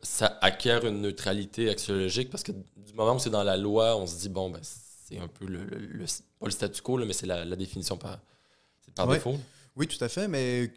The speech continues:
Speaker 2: étonnamment, j'ai pas l'impression que la gauche woke dirait la même chose de la loi vingt et un sur la laïcité, par exemple, ou
Speaker 1: Mhm.
Speaker 2: de la, la loi quatre-vingt-seize.
Speaker 1: Ouais, c'est, j'ai
Speaker 2: Mais
Speaker 1: pas, j'y ai pas pensé,
Speaker 2: non,
Speaker 1: euh,
Speaker 2: mais, non, mais je comprends
Speaker 1: ouais.
Speaker 2: ce que tu veux dire, c'est-à-dire qu'à un certain moment, quand une loi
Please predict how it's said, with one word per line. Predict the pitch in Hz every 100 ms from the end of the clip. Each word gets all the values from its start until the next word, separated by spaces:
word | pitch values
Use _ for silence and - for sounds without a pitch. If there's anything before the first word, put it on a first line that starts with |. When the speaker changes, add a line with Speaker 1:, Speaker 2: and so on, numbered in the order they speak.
| _
Speaker 2:
étonnamment, | - - 127 127 120 127 165
j'ai | 151 117
pas | 120
l'impression | 120 117 110 107 - 131 139
que | - 113 110 110 110 107 107 104 104 101
la | 101 101
gauche | 104 110 -
woke | 120 127
dirait | 113 110
la | 110
même | 104
chose | 131 123
de |
la | 107
loi | 104 117
vingt | 117 110
et | 117
un | 120
sur | 113
la | 107
laïcité, | 104 104 - 117 113
par | 107 101
exemple, | 101 107 110 110 113 113
ou |
Speaker 1:
Mhm. | 117
Speaker 2:
de | 123 117 151
la, | 123 120 117
la | 147 131
loi | 139
quatre-vingt-seize. | 143 135 135 131 131 135 143 120
Speaker 1:
Ouais, | 139
c'est, | 131 135 113
j'ai | 117
Speaker 2:
Mais | 151 170
Speaker 1:
pas, | 110
j'y | 113
ai |
pas | 110
pensé, | 110 104 - 104 104
Speaker 2:
non, | 208
Speaker 1:
euh, |
Speaker 2:
mais, | 262 165
non, | 190
mais | 170
je | -
comprends | 139
Speaker 1:
ouais. | 165
Speaker 2:
ce |
que | 180
tu | 139
veux | 139
dire, | 202
c'est-à-dire | 143 123 135
qu'à | 135 123
un |
certain | 127 123 143
moment, | 123 143
quand | 156 120
une | 117 117 117
loi | 117 120 127 139